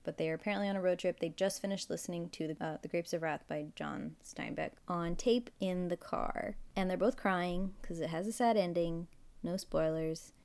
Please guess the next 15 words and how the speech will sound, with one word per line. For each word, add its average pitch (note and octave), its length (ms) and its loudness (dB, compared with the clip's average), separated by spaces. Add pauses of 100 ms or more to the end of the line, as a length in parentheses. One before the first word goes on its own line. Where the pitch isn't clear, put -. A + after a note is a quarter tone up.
Once F#3 300 0
it's - 260 -8
over, G#3+ 460 8
Lady G3 260 8
Bird F#3 280 4
goes F3 260 4
to - 100 -4
turn E3+ 280 -4
on D#3 440 -2
the D3+ 120 -2
radio, D#3 580 2
and D#3+ 100 -2
her E3+ 80 -4
mom E3 280 -2
says D3+ 560 -2